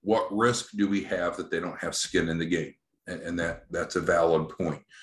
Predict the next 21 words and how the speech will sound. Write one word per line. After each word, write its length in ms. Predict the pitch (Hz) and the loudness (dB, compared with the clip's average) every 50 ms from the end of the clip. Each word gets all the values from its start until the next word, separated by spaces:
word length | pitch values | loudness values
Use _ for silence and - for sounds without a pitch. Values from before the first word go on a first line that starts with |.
| - - - - - - _ _ 95 | -20 -20 -20 -20 -20 -20 _ _ 4
But 260 | 101 98 90 - 95 | 4 4 4 4 4
we, 100 | 104 104 | 2 4
we 200 | 101 98 98 101 | 4 4 6 8
are 240 | 95 104 117 131 131 | 8 8 8 8 8
looking 460 | 120 117 117 117 - 127 123 113 104 | 8 6 6 4 4 2 0 0 0
for 160 | - 120 - | -2 -4 -4
clients 720 | - - - 107 104 101 95 95 95 87 80 - - - | -2 -2 0 2 4 4 4 4 2 -2 -4 -8 -12 -2
that 280 | - 95 95 - - 90 | 2 2 2 2 2 2
will 460 | 95 95 90 87 87 85 82 - - _ _ _ _ - | 2 4 4 4 2 0 -2 -6 -10 _ _ _ _ -10
enroll 540 | 80 82 87 90 98 107 113 120 123 120 117 | -8 -4 0 4 6 8 10 10 8 8 6
in 100 | 104 101 | 4 2
this 240 | 95 101 117 - - | 2 0 -2 -2 -4
and, 180 | 151 143 131 - | -4 -4 -6 -8
and, 160 | 139 127 135 | -10 -6 -2
and 160 | 147 156 147 | 0 2 4
go 160 | 156 170 170 170 | 4 4 2 2
through 340 | - - - - - - | 0 -2 -4 -2 -2 -4
it. 140 | - 78 80 | -6 -4 -2
We, 180 | 95 98 - - | 0 0 0 0
we 180 | 104 107 107 | 0 2 4
want, 240 | 113 123 139 139 - | 4 4 4 2 0